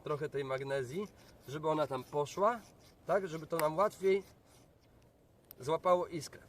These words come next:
I później zaczynamy już iskrzyć.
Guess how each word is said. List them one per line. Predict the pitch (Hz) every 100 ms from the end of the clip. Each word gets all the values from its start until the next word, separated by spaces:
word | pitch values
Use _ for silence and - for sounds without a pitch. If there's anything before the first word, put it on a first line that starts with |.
| - -
I | 226
później | 202 254 196 220 -
zaczynamy | 143 160 147 151 156
już | 143 131 - - -
iskrzyć. | 180 - - 107